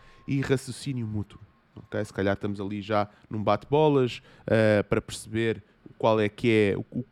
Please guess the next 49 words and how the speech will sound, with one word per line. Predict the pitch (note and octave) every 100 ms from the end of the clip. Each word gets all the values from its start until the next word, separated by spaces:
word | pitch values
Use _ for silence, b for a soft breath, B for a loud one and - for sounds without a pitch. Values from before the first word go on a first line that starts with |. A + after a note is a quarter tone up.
| -
o |
que | C3+
é |
que | C3
a | B2
pessoa | - A2+
acha | A2+ A2+
que | -
deve | A2 G#2+
fazer | C#3 A2+ C3+
e | A2+
tudo | G#2 B2
mais, | C#3+ A#2 C3 - B B B B
ahm, | B2 A#2+ A2+ A2+ A2+ A2 -
mas | - B2
já | B2+
não | B2
temos | A#2+
de |
estar | -
a | G#2+
explicar | - A#2 A2 G2+
passo | F#2 G2
a | -
passo. | - - - _ b b -
E |
se | F#3+
a |
pessoa | -
tiver | F3 E3+ E3
um | D3+ -
al-, | C3+ C#3+ C#3 _ -
uma | C#3+
alta | C3+ D3+ C#3+
maturidade | C3 B2 B2+ A#2+ A2+ A2+ G#2+
sobre | - A2+ G#2
a | B2
tarefa, | B2 C3 B2+ G2 - B B
então | B2+ C3 C#3+
se | -
calhar | A#2+ B2
o | B2+
envolvimento | A#2 A#2 A2+ A#2 A#2 - - _ _
teu | - C3
como | B2 G#2+ G#2+
líder | A#2+ G#2
ou |
como | G2 A2+
manager | A#2+ A#2 A#2 B2+